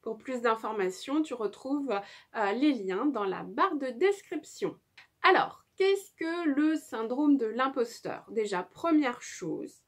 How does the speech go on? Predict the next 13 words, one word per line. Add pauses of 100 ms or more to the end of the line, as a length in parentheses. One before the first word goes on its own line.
(180)
importante, (440)
ce
n'est
pas
une
pathologie. (360)
Soixante-dix
pour
cent
de
la
population (180)
peut,